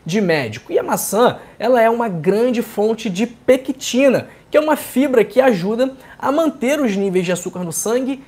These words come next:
estáveis. A maçã também é rica em quercetina, que é uma substância anti-inflamatória, antioxidante, com propriedades antimicrobianas e também tem flavonoides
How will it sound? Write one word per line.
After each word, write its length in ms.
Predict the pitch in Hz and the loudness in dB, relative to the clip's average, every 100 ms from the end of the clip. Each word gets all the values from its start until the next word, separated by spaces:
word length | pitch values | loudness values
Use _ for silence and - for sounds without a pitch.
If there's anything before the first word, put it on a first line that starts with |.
| - _ | -20 _
estáveis. 1160 | 226 262 - - - 214 226 160 123 - - - - - | 4 4 2 -4 0 2 2 0 -2 -6 -12 -16 -20 -12
A 60 | - | -6
maçã 540 | 240 247 - 240 202 | -2 0 4 4 4
também 300 | - 175 196 | 2 -2 -2
é 40 | 196 | -2
rica 340 | 196 190 160 | -2 0 2
em 140 | 233 294 | 2 2
quercetina, 840 | - - - 202 - 214 208 208 - - - | -2 -4 -2 -4 -2 -2 -2 -4 -8 -20 -4
que 80 | 196 | -2
é 20 | |
uma 80 | 208 | 0
substância 680 | 214 190 - 185 175 - - | -2 -4 -4 -4 -4 -6 0
anti-inflamatória, 1000 | 254 262 220 170 143 127 151 160 160 160 - - - | 2 2 -4 -6 -8 -8 0 2 2 -2 -8 -8 4
antioxidante, 1000 | 254 254 214 - 143 151 165 - - - - | 6 6 0 -2 -8 -6 -4 -6 -12 -18 2
com 200 | 269 285 | 4 6
propriedades 960 | 269 254 214 180 190 185 165 165 143 | 2 2 0 0 0 0 -2 -6 2
antimicrobianas 1300 | 214 277 196 - 214 185 180 165 180 233 196 196 208 - - - | 4 6 2 -2 -4 -4 -2 -2 2 2 2 -2 -8 -14 -14 -6
e 80 | 262 | 0
também 340 | 269 220 254 | 2 4 2
tem 280 | 262 262 233 | 0 -6 -6
flavonoides 1160 | - - 240 277 269 220 202 269 254 143 120 | -12 0 2 4 4 4 4 4 2 0 -8